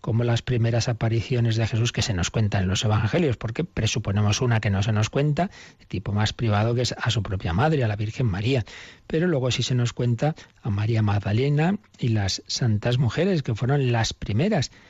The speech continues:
mensajeras de la resurrección. Cuando nadie daba ningún valor en aquella sociedad antigua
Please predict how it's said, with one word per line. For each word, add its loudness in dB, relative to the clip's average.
mensajeras 0
de 0
la 2
resurrección. -2
Cuando -2
nadie 2
daba 2
ningún 2
valor 2
en 0
aquella -2
sociedad 0
antigua 0